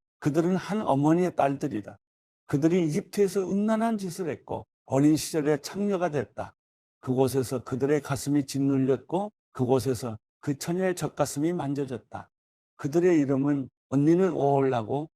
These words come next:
동생은 오홀리바다. 그들은 나와의 사이에서 아들들과 딸들을 낳았다." 그들의 이름을 말하자면 오홀라는 사마리아고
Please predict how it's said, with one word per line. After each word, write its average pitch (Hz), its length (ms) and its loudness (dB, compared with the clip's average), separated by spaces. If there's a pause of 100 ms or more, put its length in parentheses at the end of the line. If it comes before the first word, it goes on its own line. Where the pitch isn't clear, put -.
(140)
동생은 135 560 4
오홀리바다. 127 760 0 (480)
그들은 139 400 0
나와의 139 420 2
사이에서 123 680 -6 (220)
아들들과 147 680 4
딸들을 190 500 0
낳았다." 101 520 -8 (520)
그들의 165 380 2
이름을 165 340 2
말하자면 120 680 -4 (200)
오홀라는 170 680 4
사마리아고 120 840 -8